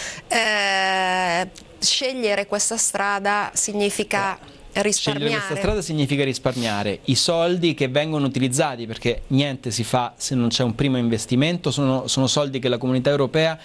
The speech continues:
Speaker 2: ci prescrive di utilizzare. La, i regolamenti per l'utilizzo dei fondi europei prevedono che,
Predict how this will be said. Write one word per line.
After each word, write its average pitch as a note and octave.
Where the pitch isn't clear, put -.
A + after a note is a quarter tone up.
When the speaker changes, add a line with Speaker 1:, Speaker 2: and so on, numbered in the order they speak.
Speaker 2:
ci -
prescrive D3
di G#2+
utilizzare. G#2
La, B2+
i D3
regolamenti D3+
per C3+
l'utilizzo C#3+
dei C#3
fondi C3+
europei D#3+
prevedono A#2+
che, B2+